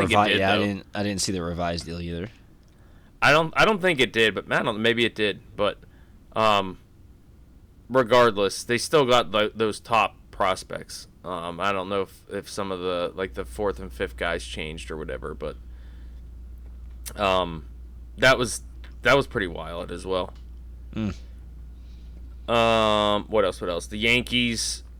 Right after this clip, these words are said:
Speaker 1: got Joey Gallo out of there. How about that? Yankees fans don't have to cry anymore.
Speaker 2: <laughs>
Speaker 1: He went to the Dodgers. Wa-, wasn't he with the Dodgers?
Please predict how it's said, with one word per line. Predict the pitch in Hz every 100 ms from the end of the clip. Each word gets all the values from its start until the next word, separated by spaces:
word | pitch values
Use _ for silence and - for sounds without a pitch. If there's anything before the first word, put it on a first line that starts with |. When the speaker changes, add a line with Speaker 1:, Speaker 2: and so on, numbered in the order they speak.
| - - - - -
Speaker 1:
got | 131 127
Joey | - 135 135
Gallo | 120 110 120 135 110
out | 92 98
of | 101
there. | 98 92
How | 117
about | 120 117 -
that? | 110 104 - -
Yankees | 113 139 135 123
fans | 143 139 131
don't | 135 131
have | 135
to | 139
cry | - 104 110 104
anymore. | 98 95 92 90 90 - - -
Speaker 2:
<laughs> | 120 - - - - - - - - -
Speaker 1:
He | -
went | 139 127
to | 131
the | 113
Dodgers. | - 110 117 104 104 90 - - - - - - - - - - -
Wa-, | - 147 156
wasn't | 156 240 349
he | 339
with | 135 160
the | -
Dodgers? | 190 185 190 214 208 - -